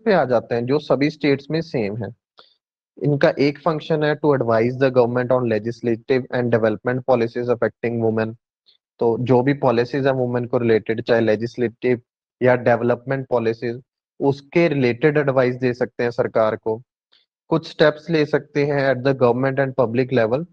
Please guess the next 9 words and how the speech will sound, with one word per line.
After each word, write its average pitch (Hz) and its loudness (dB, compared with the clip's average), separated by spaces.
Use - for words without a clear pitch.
to 160 2
protect 139 0
constitutional 143 -4
and 143 -2
legal 127 2
rights 120 -2
of 117 -4
women। 107 -6
तो 165 -2